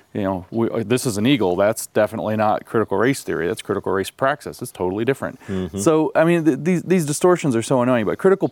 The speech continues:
Speaker 1: pedagogy itself is kind of the big umbrella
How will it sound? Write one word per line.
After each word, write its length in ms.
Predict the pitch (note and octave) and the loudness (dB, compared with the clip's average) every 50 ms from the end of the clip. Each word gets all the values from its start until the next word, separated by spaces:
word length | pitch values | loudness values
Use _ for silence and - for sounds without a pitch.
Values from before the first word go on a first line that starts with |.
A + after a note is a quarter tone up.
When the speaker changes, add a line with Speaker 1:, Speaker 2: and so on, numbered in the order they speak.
| - - | -4 -8
Speaker 1:
pedagogy 560 | - - E3+ E3+ F#3 E3 E3 D3+ C#3 D3 C3 | -6 0 2 2 4 4 4 4 4 0 -2
itself 500 | F#2 - - D#3 C#3 B2 G#2+ G#2 - - - - - - - _ - | -2 0 0 2 2 2 2 0 -4 -10 -20 -20 -20 -20 -18 _ 0
is 280 | - C#3+ C3+ B2 A#2+ - | 2 2 2 0 -4 -2
kind 160 | - D#3 D3 | 0 2 2
of 80 | C#3 A2+ | 4 4
the 140 | B2 - - _ _ _ _ - C#3 - | 2 0 0 _ _ _ _ -18 -4 0
big 160 | - F#3+ E3+ F3+ | 0 2 2 2
umbrella 520 | F3 D3+ C3 B2+ C#3 A#2+ F2+ D2 - | 0 2 2 2 2 2 0 -2 -4